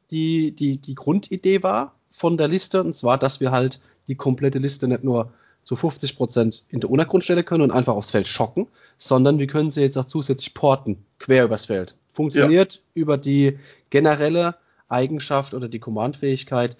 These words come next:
Speaker 1: die aus der Treue kommt, die sagt, nehme, nehme Unit vom Feld für einen Kommandopunkt und setze innerhalb von nur zwölf Zoll mit neun Zoll Abstand zum Gegner zu deinem General.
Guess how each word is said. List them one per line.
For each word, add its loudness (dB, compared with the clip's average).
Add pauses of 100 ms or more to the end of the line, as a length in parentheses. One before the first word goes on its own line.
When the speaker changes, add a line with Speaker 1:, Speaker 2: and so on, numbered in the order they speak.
(340)
Speaker 1:
die 2
aus -2
der -2
Treue 2
kommt, -2
die -6
sagt, 0
nehme, 0 (140)
nehme 0
Unit 0
vom -8
Feld 2
für -4
einen 2
Kommandopunkt 0
und -4
setze 0
innerhalb 0
von -6
nur -4
zwölf 2
Zoll -2 (320)
mit -6
neun 4
Zoll -6
Abstand -6
zum -10
Gegner 0 (220)
zu -4
deinem 2
General. -2